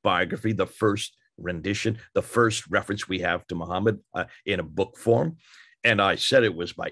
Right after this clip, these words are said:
Ibn Ishaq, but I said, "No, not really. It's Ibn, it's actually Ibn Hisham who wrote that book down." And there's the picture of the book,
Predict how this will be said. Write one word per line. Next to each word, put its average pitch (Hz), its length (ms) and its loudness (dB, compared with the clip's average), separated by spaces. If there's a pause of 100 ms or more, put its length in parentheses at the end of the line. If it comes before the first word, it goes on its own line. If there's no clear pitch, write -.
Ibn 92 180 -2
Ishaq, 131 460 0
but 92 100 2
I 82 60 0
said, 101 220 -4
"No, 147 200 2
not 139 260 -2
really. 104 360 -2
It's - 260 -12
Ibn, 101 340 -2 (240)
it's 98 240 -4
actually 98 400 -4
Ibn 95 300 -2
Hisham 92 680 0 (280)
who 104 340 2
wrote 104 380 0 (160)
that 85 320 -6
book 95 220 -8
down." 101 280 -2
And 98 120 -2
there's 101 260 2
the - 80 -10
picture - 400 -6
of 85 160 -4
the 85 60 -6
book, 107 280 -2